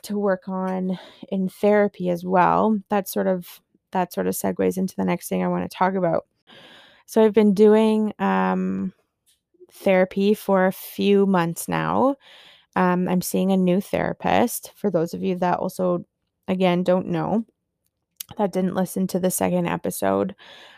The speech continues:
I saw a therapist starting in grade eleven, so two thousand and thirteen,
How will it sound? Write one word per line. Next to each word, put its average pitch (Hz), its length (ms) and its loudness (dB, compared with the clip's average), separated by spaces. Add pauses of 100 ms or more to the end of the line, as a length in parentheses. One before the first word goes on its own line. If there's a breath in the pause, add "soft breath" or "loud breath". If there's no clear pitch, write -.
(240 loud breath)
I 196 580 6
saw 190 400 2
a 196 60 -2
therapist 180 920 -2 (240 loud breath)
starting 190 560 -2
in 180 520 -2 (400)
grade 175 260 0
eleven, 180 640 0
so 175 560 -2
two 202 160 -4
thousand 180 840 -2
and 170 500 -6 (520 soft breath)
thirteen, 339 1700 0